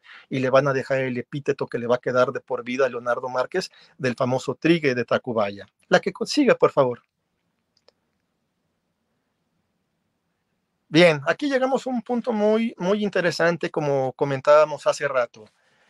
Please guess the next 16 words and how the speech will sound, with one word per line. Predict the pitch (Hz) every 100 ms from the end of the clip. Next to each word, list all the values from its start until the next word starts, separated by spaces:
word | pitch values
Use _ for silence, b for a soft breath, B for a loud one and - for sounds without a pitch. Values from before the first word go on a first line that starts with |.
| _ _
En | - 190
julio | 185 262 254 233
de | 202
mil | 208
ochocientos | 202 - 170 170 160 160 151
cincuenta | 147 147 139 131
y |
nueve, | 131 127 135 180 - -
el | 131
gobierno | 123 123 131 131 131
liberal | 127 123 127 127 135
va | 127
a |
expedir | - - 123 123
en | 127
Veracruz | 123 131 - 156 196 -